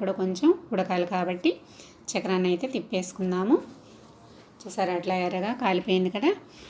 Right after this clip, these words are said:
ఎర్రగా కాలే వరకు ఉంచేసి తీసుకోవాలండి. ఇప్పుడు నెక్స్ట్ చక్రం కూడా అంతేనండి. దానిలో గిద్దల పిండి నింపేసుకొని రెండోది కూడా అంతే ఒత్తేసుకోవాలి. ఇంకా అట్లానే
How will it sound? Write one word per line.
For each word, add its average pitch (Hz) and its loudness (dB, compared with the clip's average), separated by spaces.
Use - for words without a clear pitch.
ఎర్రగా 185 0
కాలే 180 2
వరకు 185 2
ఉంచేసి 190 0
తీసుకోవాలండి. 175 0
ఇప్పుడు 220 -2
నెక్స్ట్ - -2
చక్రం 180 0
కూడా 185 0
అంతేనండి. 175 0
దానిలో 185 2
గిద్దల 175 0
పిండి 185 0
నింపేసుకొని 180 -4
రెండోది 180 0
కూడా 190 -2
అంతే 180 -4
ఒత్తేసుకోవాలి. 180 -4
ఇంకా 208 -2
అట్లానే 180 2